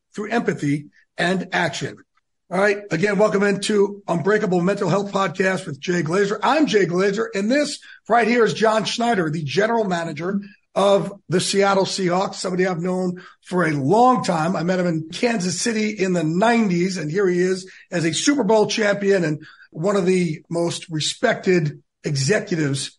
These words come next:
in the National Football League. And I wanted to have him come on here.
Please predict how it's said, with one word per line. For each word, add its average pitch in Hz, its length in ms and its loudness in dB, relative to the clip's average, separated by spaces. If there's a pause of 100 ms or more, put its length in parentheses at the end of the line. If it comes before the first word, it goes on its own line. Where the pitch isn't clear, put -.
(240)
in 190 100 0
the 185 80 2
National 175 460 0
Football 170 380 -2
League. 175 180 0
And 170 100 -4
I 165 140 -2
wanted 214 640 0
to 196 100 0
have 175 200 0
him 175 160 -2
come 165 160 -6
on 131 180 -4
here. 170 260 -6